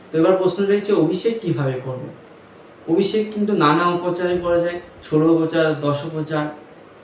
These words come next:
অনেক কিছুভাবে করা যায়। তো সংক্ষিপ্ত ছোটোভাবে আমি বলে দিচ্ছি, দুধ, দই, ঘি, মধু, শর্করা,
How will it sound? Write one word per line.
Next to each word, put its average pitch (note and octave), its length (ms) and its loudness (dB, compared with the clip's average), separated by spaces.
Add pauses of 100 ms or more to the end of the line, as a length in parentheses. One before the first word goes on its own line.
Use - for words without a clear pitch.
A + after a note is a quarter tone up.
অনেক F3+ 280 -4
কিছুভাবে C#3+ 400 -6
করা D3+ 220 -8
যায়। - 220 -14 (420)
তো D3+ 320 0 (220)
সংক্ষিপ্ত G3+ 560 -4 (100)
ছোটোভাবে F3+ 500 0 (280)
আমি C#3+ 200 -2
বলে C3 200 0
দিচ্ছি, C3+ 300 -8 (440)
দুধ, F#3+ 320 4 (400)
দই, E3 340 8 (400)
ঘি, F#3 340 0 (320)
মধু, D3+ 440 2 (300)
শর্করা, C#3+ 500 -2